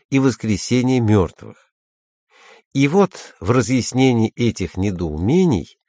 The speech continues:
апостол и написал одно за другим два послания, известные под названием первого и второго посланий к фессалоникийцам.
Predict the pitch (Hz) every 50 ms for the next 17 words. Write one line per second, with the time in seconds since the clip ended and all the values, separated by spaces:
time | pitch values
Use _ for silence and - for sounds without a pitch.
0 | _ _ _ _ _ _ _ _ _ - 95 101 - - 185 202 180 - - 175
1 | 175 - - - 143 175 175 165 - 156 147 - - - 104 95 92 92 87 -
2 | - - 95 85 95 107 113 101 - 98 92 82 85 87 95 101 123 147 156 135
3 | 90 90 104 123 131 127 131 110 - - 92 95 92 90 87 85 82 85 82 80
4 | _ _ - - - - _ - - 107 85 92 95 113 113 104 - 117 110 107
5 | 98 92 - 107 95 87 90 82 73 78 90 110 120 123 127 123 123 113 110 _
6 | _ _ _ _ _ _ _ - 113 135 151 156 151 143 143 139 131 135 127 117
7 | - _ _ _ _ _ - 131 143 127 - - 110 98 95 110 139 139 127 120
8 | 104 - 90 - - - 104 110 117 117 120 120 117 - - - - 117 110 -
9 | - 113 113 110 101 98 98 - - - 73 62 58 - - - 101 90 - _